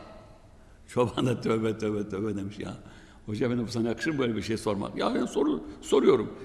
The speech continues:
"Demek bir şey anlatmak istiyorum ki sana soruyorum." "Var." demiş. "Peki nereden biliyorsun?" demiş, "Allah'ın varlığını?" "Vallahi," demiş, "şurada kırk tane koyun var. Başında bir çoban olmasa bu sürü olmaz. Ya kurtlar kapar, ya insanlar götürür,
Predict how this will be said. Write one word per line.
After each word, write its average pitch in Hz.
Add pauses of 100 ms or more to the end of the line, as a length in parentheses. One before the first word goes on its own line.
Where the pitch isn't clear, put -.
(140)
"Demek 117
bir -
şey 185
anlatmak 175
istiyorum 151
ki -
sana 220
soruyorum." 131 (1400)
"Var." 120
demiş. - (480)
"Peki 98
nereden 165
biliyorsun?" 110
demiş, 104
"Allah'ın 98
varlığını?" 90 (880)
"Vallahi," -
demiş, 107
"şurada 127
kırk -
tane -
koyun 113
var. 104 (220)
Başında 104
bir 107
çoban 107
olmasa 104 (560)
bu 147
sürü 139
olmaz. 107 (1900)
Ya 139
kurtlar 110
kapar, 90
ya 123
insanlar 104
götürür, 95